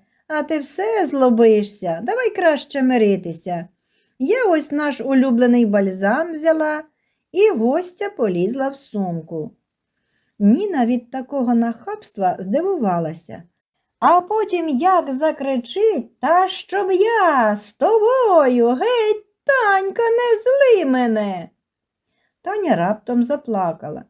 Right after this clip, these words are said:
«Нін, я не сваритися прийшла, а вибачення у тебе за все попросити». Ніна підняла підборіддя. «Ах ти, хитрюга! Як була в молодості лисицею,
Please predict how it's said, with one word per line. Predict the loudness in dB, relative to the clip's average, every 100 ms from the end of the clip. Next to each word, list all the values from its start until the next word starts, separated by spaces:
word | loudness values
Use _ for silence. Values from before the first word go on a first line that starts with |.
| _
«Нін, | -2 2 2 2 -2 -8 -16 _ _ _ -10
я | -6 -6
не | -6
сваритися | -8 -6 -2 0 0 0 -4 -2 -2
прийшла, | -2 -6 -6 -4 -2 -2 -6 -12 -20 _ -2
а | 0
вибачення | 2 0 0 0 -2 -2 -4 -2 -2
у |
тебе | -4 -2 0 0
за | 0 -2
все | -2 -4 -2 -2
попросити». | -4 -4 -6 -6 -8 -8 -6 -6 -6 -8 _ _ _ _ -2
Ніна | 0 2 0 -4 -4
підняла | -6 -4 -4 -2 -2
підборіддя. | -2 -6 -6 -4 -2 -4 -6 -14 -14 -14 -4
«Ах | 2 4 4 0
ти, | -10 -4 -4
хитрюга! | -4 -6 -6 -6 -8 -6 0 2 2 0 -4 -8 -10 -16 _ _
Як | 0 4 4 2
була | -2 0 0 -2
в |
молодості | -4 -4 -2 -2 -2 -4 -8 -6
лисицею, | -4 -4 -4 -4 -2 -4 -2 -2 0 -2